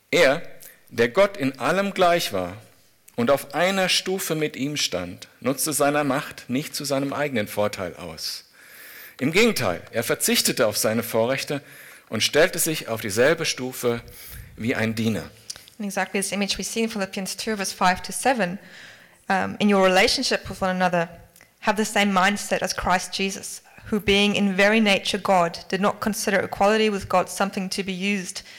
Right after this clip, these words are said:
Speaker 2: to his own advantage. Rather, he made himself nothing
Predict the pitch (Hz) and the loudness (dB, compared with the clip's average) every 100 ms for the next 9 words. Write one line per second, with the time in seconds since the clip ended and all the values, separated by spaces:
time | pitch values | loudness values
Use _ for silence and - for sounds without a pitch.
0 | - - 214 - 190 196 - 180 190 - | -14 -4 -2 0 0 2 2 2 0 -2
1 | 185 - - - - _ 190 185 190 196 | -6 -6 -8 -14 -20 _ 2 6 6 4
2 | 214 233 - _ - 202 196 196 202 196 | 0 -2 -10 _ -4 2 2 2 0 0
3 | - - 185 - - 202 | -2 2 0 0 -4 -6